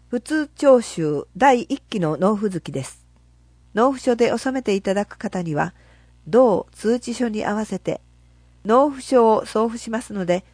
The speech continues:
お近くの金融機関、または市役所、各事務所でお納めください。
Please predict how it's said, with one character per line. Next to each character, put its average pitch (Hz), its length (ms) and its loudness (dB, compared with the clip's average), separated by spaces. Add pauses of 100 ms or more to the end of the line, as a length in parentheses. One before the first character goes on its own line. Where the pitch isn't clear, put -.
(160)
お 202 100 -2
近 247 260 -4
く 240 120 -6
の 220 240 0 (280)
金 285 260 -4
融 285 220 -2
機 240 140 -8
関、 - 240 -8 (920)
ま 196 100 -4
た 233 140 0
は 185 220 2 (200)
市 - 160 -6
役 262 280 6
所、 - 300 -2 (420)
各 214 480 -2
事 214 120 -4
務 277 160 -4
所 180 160 -4
で 151 240 -4 (840)
お 175 80 0
納 214 240 -2
め 185 220 -4
く 165 100 -8
だ 156 100 -6
さ 147 220 -10
い。 - 80 -10